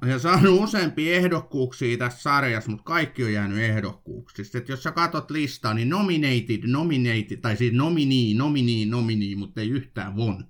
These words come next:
Eli kyllä tota, ihmettelen, mut tosiaan onhan nyt ollut kovia kilpailijoitakin eri sarjojen suhteen, mutta, mut siis tota, Caitlin Dever, hän on esittänyt tosi paljon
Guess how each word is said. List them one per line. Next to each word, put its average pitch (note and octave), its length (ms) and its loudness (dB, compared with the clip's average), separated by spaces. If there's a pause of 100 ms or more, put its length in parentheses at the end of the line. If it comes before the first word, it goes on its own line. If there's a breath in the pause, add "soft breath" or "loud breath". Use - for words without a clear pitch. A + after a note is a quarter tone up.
(500 loud breath)
Eli A2 200 -2
kyllä G#2+ 220 -4
tota, G#2+ 380 -6 (920 loud breath)
ihmettelen, D3 580 2
mut D3+ 160 -4
tosiaan D3 440 2 (260)
onhan C3 240 -2
nyt C#3+ 160 -4
ollut C3+ 240 -4
kovia B2+ 340 0 (340 loud breath)
kilpailijoitakin A2+ 840 -2
eri G#2 180 -4
sarjojen G2+ 680 -6 (340)
suhteen, A2 480 -6
mutta, A2+ 300 -6 (400 soft breath)
mut C#3 200 -4
siis D#3 280 -2
tota, D3+ 360 0 (160)
Caitlin E3 380 0
Dever, D#3 440 2 (140)
hän D#3 200 -2
on D3 300 0
esittänyt D3+ 580 -6
tosi D3 240 -2
paljon B2 560 -2